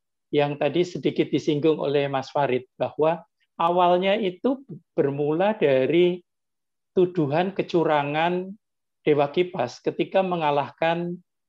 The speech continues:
eh, Gotham Chess. Dan pengamat-pengamat catur serius membenarkan dugaan kecurangan itu. Dan itu terjadi kemudian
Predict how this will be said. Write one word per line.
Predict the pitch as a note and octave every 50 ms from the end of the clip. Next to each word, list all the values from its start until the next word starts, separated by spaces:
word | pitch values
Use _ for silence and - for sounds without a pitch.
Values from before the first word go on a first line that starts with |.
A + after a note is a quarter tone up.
| _ _ _ _
eh, | - D3+ C#3+ C#3 C#3 C#3 C#3+ C#3+ C#3+ -
Gotham | - D3+ D3 D3 D#3+ D#3+ D#3 D3+
Chess. | - D3+ C3+ - - - - - _ _ _ _ _ _ _ _ _ _ _ _ _ _ _ _ _ _ _ _ _ _
Dan | - D#3 D3 D3 D3 D3 D3+ - - _ _ _ _ _ _ _ _ _ - F3+
pengamat-pengamat | E3+ E3+ F3 F#3 A3 A3 A3 - G#3 F#3+ F3+ F3 E3+ F3 F3 F3
catur | - F3 E3+ E3+ - F#3 F3+ -
serius | G3 F#3+ F3 G#3+ A3+ G#3+ - - C#3 - - - - _ _ _ _ _ _ _ _ _ _ -
membenarkan | F#3+ G3 F3+ E3 D#3 D3 D3+ D3+ D3+ D3+ - - E3+ G3
dugaan | - F3 C#3 - D3+ C#3+ D#3 - E3+ F3 F3
kecurangan | G3 F3 - F#3 F3 F3 F3 E3+ E3+ D#3+ F3
itu. | - F3+ - - C#3+ B2 G#2+ G#2 - - _ _ _
Dan | - D3+ D3 D#3 F#3
itu | F3 F3 - A#3+
terjadi | A#3 - A3 F3 - F3+ D3+ D3 - F#3+
kemudian | F#3+ A3 G3+ F3+ E3+ E3 E3+ - F3 F#3 G3 F#3 G3 G#3+